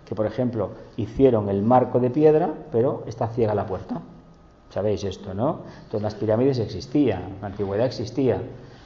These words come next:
Se trata de que el discípulo entienda que eso que ve ahí es una ilusión suya.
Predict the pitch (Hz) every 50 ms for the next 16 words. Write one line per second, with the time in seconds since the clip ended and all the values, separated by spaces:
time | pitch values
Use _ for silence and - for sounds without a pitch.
0 | - - - - 139 135 180 196 196 208 208 202 202 202 190 165 151 147 143 127
1 | - - 160 160 160 143 131 123 117 110 107 104 - 151 170 170 165 139 120 127
2 | 151 190 269 - - - - - - - - - - - - 131 127 151 185 180
3 | - - 214 - - 156 135 135 135 135 131 123 127 139 156 180 - - - -
4 | - - - - - - - - - - - - - - - - - - - -
5 | 147 165 156 - - - - - - - - 147 160 170 165 165 156 151 147 135
6 | 101 101 - 156 156 160 135 - - 156 151 135 117 98